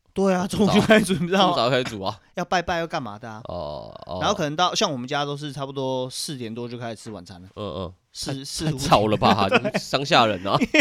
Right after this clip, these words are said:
Speaker 1: <laughs> 已经煮好了，放在那边。
Speaker 2: 怎么可能？
Speaker 1: <clears throat> 真的很早，四五点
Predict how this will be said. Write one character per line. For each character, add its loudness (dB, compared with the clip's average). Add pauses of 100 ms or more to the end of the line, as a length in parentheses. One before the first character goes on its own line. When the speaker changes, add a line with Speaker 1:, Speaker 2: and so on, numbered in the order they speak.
(120)
Speaker 1:
<laughs> -10
已 -4
经 -8
煮 -2
好 8
了， 4
放 0
在 2
那 2
边。 2
Speaker 2:
怎 2
么 0
可 -2
能？ -4 (300)
Speaker 1:
<clears throat> -4
真 -6
的 -4
很 -8
早， -6 (1040)
四 -4
五 -6
点 -8